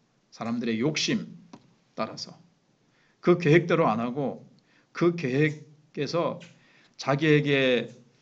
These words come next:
유익되다 생각하는 것을 따라서 탐욕을 가진 사람, 힘을 가진 사람이 그걸 막 바꾸어서 또는 그 정보를 이용해서 그 막, 그 계획도 사실은 막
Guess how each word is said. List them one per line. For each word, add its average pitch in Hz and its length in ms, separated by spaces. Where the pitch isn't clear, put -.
유익되다 151 800
생각하는 127 840
것을 131 280
따라서 123 400
탐욕을 160 480
가진 113 260
사람, 90 340
힘을 226 340
가진 131 280
사람이 104 500
그걸 160 200
막 139 200
바꾸어서 123 680
또는 175 320
그 160 260
정보를 170 440
이용해서 120 680
그 131 360
막, 110 340
그 - 180
계획도 165 380
사실은 - 400
막 131 340